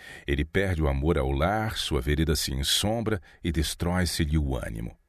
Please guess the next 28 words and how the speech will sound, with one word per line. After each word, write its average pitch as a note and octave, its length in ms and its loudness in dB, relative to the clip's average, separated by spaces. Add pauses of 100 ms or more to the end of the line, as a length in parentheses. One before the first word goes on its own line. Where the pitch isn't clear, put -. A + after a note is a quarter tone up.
(420)
Ele E2 160 6
desiste F2 560 4
do C#2 100 -4
respeito - 480 0
próprio E2+ 540 0
e - 20 -2
daquela E2 380 0
dignidade F2+ 640 2
que - 80 -2
Deus F#2 220 2
requer G2+ 480 0
que G2+ 200 2
ele C3+ 140 2
mantenha. D2+ 600 -2 (1160)
O F2+ 80 -2
marido E2+ 480 4
é E2 80 4
a E2 40 2
cabeça F2 460 2
da E2 100 4
família, D2 640 2
como F2 220 2
Cristo A#2+ 480 0
é G#2+ 80 2
a G#2+ 60 -2
cabeça G2 580 -2
da G2 80 2
igreja. B1+ 540 -4